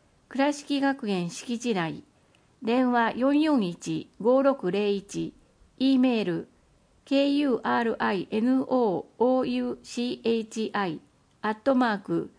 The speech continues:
シーユーエムユーアールイードットオーアールドットジェーピー。営業時間、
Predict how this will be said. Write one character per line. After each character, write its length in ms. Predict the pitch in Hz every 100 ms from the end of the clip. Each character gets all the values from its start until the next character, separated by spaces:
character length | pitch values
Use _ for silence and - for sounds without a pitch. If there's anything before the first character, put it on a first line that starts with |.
| _ _ _ -
シ 280 | - 277 277
ー 60 |
ユ 200 | 277 247 190
ー 40 | 185
エ 100 | 220
ム 180 | 262
ユ 200 | 262 247
ー 80 | 190
ア 160 | - 208
ー 80 | 226
ル 160 | 220
イ 200 | 214 170
ー 20 | 151
ド 140 | 175
ッ 0 |
ト 420 | - - 196 - -
オ 260 | 247 269 269
ー 120 | 247
ア 20 |
ー 40 |
ル 120 | 180 175
ド 160 | 185
ッ 20 |
ト 380 | 180 - 208 -
ジ 140 | - 202
ェ 100 | 226
ー 80 | 220
ピ 300 | 190 151 - _ _ _ _ _ _ _ -
ー。 60 |
営 160 | 254 247
業 220 | 262 254
時 140 | 240
間、 380 | 240 196 180 170